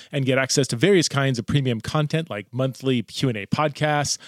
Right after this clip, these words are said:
the ability to ask me questions and dialogue with other Patreon supporters. Uh, gold level supporters are able to participate in monthly Zoom chats where we talk about, uh, pretty much everything. Those chats can get pretty wild sometimes, and I absolutely love it. So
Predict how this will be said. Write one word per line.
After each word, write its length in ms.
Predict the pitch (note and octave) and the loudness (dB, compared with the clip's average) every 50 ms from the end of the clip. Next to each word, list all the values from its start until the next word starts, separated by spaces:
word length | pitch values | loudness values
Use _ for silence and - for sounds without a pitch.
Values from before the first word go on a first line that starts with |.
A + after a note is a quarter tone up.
| - - - _ _ | -20 -20 -20 _ _
the 80 | - B2 | -4 0
ability 440 | A2+ A2 D3+ D#3 D#3 C#3+ D3 D3 C#3 | 2 2 4 4 4 4 4 4 4
to 60 | B2+ | 4
ask 240 | B2 B2+ C3 - - | 2 2 0 -2 -4
me 60 | A#2 | -2
questions 500 | - - F#3 E3+ - - F3 E3+ D#3 A#2 | 0 2 2 2 2 0 0 0 0 0
and 120 | A2+ G#2+ | -2 0
dialogue 440 | C#3 C3 C#3 C#3+ C#3+ C#3+ C3+ C#3 C3 | 2 2 4 4 4 4 4 4 2
with 120 | B2+ A#2+ | 2 2
other 180 | C3+ B2+ A#2+ A2 | 4 2 2 4
Patreon 500 | - - C#3 C3 - - C3 A#2+ A#2+ A2+ | 2 2 2 0 0 -2 -2 -2 -2 -4
supporters. 560 | - - - D3 C#3+ C#3 C#3 C#3 C#3+ C#3 - - - - - - _ - | -4 -2 0 2 4 4 4 2 2 0 -2 -4 -10 -18 -20 -20 _ -6
Uh, 220 | - B2+ A#2 A2 | -4 -2 -2 0
gold 260 | G#2+ - D3 F#3 F#3+ | 2 4 4 4 6
level 220 | E3 D#3 D3 C#3 C3 | 4 4 4 4 2
supporters 460 | - A2+ A#2+ C#3 C#3 D#3+ F#3 F3 D#3 | 0 2 2 2 4 4 2 2 2
are 180 | D#3+ D3 C#3 | 2 2 2
able 300 | C3 C#3 C#3+ C3+ C#3+ C3+ | 4 4 2 2 2 0
to 100 | - - | 0 0
participate 540 | - C3 - C#3+ B2+ - - C3+ C3 C3 A#2+ | -2 -2 0 0 0 0 0 0 0 0 0
in 100 | A#2 A#2 | -2 0
monthly 400 | B2 C3+ C#3 - - C3+ B2 A2 | 0 0 0 0 0 0 0 0
Zoom 300 | G2+ F#2+ G#2 D3 F3 F#3 | 0 2 2 4 4 4
chats 360 | D#3+ - F3 F3 F3 D#3+ - | 2 2 0 0 0 0 0
where 80 | - C3 A#2 | 0 0 0
we 80 | A#2+ | 0
talk 280 | A#2 - D3 D#3 D#3 - | 0 2 0 0 0 0
about, 360 | D#3 D3 C#3+ D3 D3 D3 D3 - _ _ _ - D#3+ | 2 2 2 4 2 0 -2 -4 _ _ _ -6 -2
uh, 200 | D3+ C3+ B2+ B2 C3 C#3+ - | 0 0 0 0 0 2 2
pretty 180 | D3+ E3 F#3 | 2 4 4
much 240 | F#3+ G3+ F#3 - - - | 2 2 0 -2 -4 -4
everything. 440 | - A3+ B3+ G#3+ - C#3 A2 F#2+ G2+ | -2 0 0 0 0 -2 -4 -4 -2
Those 140 | A#2 - | -4 -2
chats 220 | - - C3 A#2+ - | 0 0 0 0 -2
can 120 | - A#2 | -4 -4
get 160 | A#2 A#2 - | -4 -4 -2
pretty 200 | - B2 A#2+ A2+ - - - - - - - - | 0 0 0 -2 -4 -6 -12 -20 -20 -20 -16 -4
wild 380 | B2+ A#2+ C3 C#3+ D#3+ D#3+ D3 - | 0 2 2 4 4 2 2 0
sometimes, 440 | E3 D3+ E3 F3+ E3 E3 E3 D3 | 0 2 2 4 4 4 4 4
and 120 | D#3 C#3+ C#3 | 4 4 4
I 260 | C#3 C#3 C3+ C3 B2 - | 4 4 2 2 0 0
absolutely 580 | - C#3 C3 B2 A2+ - - C3 B2 B2 A#2 A#2 | 0 0 0 0 -2 -2 -2 0 0 2 2 0
love 320 | G#2+ A2 A2 A#2+ A#2 G#2+ | 0 2 2 2 2 2
it. 140 | G#2 - - | 0 -2 0
So 240 | - - F3 A#2+ | 2 4 4 2